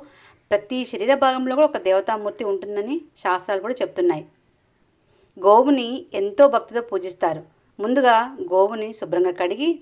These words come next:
తల భాగంలో చక్కగా పసుపు, కుంకుమ రాసి, పూలు పెట్టి పూజించుకుంటాం. గోమాతకు పండ్లు, ఉలవలతో సహా పలు రకాల తృణధాన్యాలు గోవుకు నైవేద్యంగా సమర్పిస్తున్నాం.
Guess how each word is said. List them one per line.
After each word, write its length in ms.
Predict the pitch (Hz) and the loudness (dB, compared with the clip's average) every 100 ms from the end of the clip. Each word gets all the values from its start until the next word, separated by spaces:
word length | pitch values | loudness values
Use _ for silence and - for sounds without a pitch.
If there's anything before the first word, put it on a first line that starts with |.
| - | -4
తల 140 | 175 | -2
భాగంలో 440 | 175 180 175 180 214 | 0 0 2 0 -4
చక్కగా 460 | 220 180 175 247 294 _ _ _ _ _ _ _ _ - | -8 -8 -6 -6 -10 _ _ _ _ _ _ _ _ -4
పసుపు, 460 | 170 - 202 254 - | -4 -6 -8 -8 -4
కుంకుమ 320 | 196 175 180 185 - _ - | -4 -2 -2 -4 -6 _ -8
రాసి, 420 | 170 165 285 330 - _ _ _ _ | -6 -4 -4 -6 -8 _ _ _ _
పూలు 180 | 180 175 | 0 0
పెట్టి 440 | 180 180 277 339 - - | 0 -6 -6 -8 -10 -8
పూజించుకుంటాం. 580 | 180 170 160 - 160 151 - _ _ _ _ _ 185 | -6 -6 -10 -8 -8 -8 -16 _ _ _ _ _ 4
గోమాతకు 760 | 185 220 294 294 254 226 262 277 | 6 8 6 4 -2 -4 -6 -4
పండ్లు, 340 | 196 175 180 196 | -2 0 0 -2
ఉలవలతో 640 | 240 190 180 180 175 214 | -2 -2 0 -2 -2 -6
సహా 300 | 214 190 233 | -4 -4 -4
పలు 260 | 285 190 180 | -2 -2 -2
రకాల 260 | 175 190 | 0 -2
తృణధాన్యాలు 720 | 240 - 185 180 175 180 175 262 | -2 -2 0 2 0 0 -2 -4
గోవుకు 500 | 254 180 185 180 190 | -6 -2 -2 -2 -6
నైవేద్యంగా 480 | 170 170 165 185 | -4 -6 -6 -8
సమర్పిస్తున్నాం. 640 | 254 196 165 165 165 147 | -6 -6 -8 -12 -10 -10